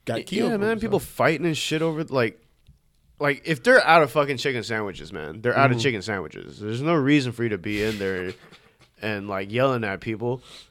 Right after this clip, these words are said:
Speaker 2: You know,
Speaker 1: They, yeah.
Speaker 2: it's insane to watch, and it blows my mind.
Speaker 1: That's crazy to me. But that, but the sandwich is really every, everyone that I've had, 'cause I've had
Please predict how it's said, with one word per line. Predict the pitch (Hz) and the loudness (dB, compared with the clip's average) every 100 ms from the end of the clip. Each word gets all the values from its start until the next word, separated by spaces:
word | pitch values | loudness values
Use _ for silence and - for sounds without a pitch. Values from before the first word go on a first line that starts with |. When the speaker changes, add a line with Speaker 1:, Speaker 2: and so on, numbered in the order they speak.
| _ | _
Speaker 2:
You | - | -8
know, | 156 160 170 - - _ _ - - | -4 -4 -4 -8 -18 _ _ -18 -4
Speaker 1:
They, | 135 143 - - | -2 -2 -6 -10
yeah. | 151 202 104 - - | -6 -4 -6 -8 -4
Speaker 2:
it's | 160 190 | -4 -2
insane | 202 160 - 180 202 | -2 0 2 2 0
to | - 139 | -4 -2
watch, | 113 127 107 127 | 0 0 0 -2
and | 123 | -4
it | |
blows | 110 123 127 | 0 0 0
my | 117 | -2
mind. | 98 98 80 85 - _ _ _ _ _ - | -2 -4 -4 -10 -16 _ _ _ _ _ -2
Speaker 1:
That's | 165 | -2
crazy | - 135 110 | 2 2 2
to | 98 | -4
me. | 98 95 _ _ - | -8 -12 _ _ -2
But | 139 | 2
that, | 160 160 | 2 2
but | 139 131 | -2 -2
the | |
sandwich | 127 170 226 196 | 0 0 0 -4
is | 107 | -6
really | 104 113 123 | -2 -2 0
every, | 127 160 160 | 2 2 2
everyone | 156 170 202 185 160 | 0 0 -2 -4 -2
that | 143 | 0
I've | 135 127 | 0 -2
had, | 127 110 | -4 -4
'cause | 120 | -4
I've | 156 | -4
had | 180 135 | -4 -4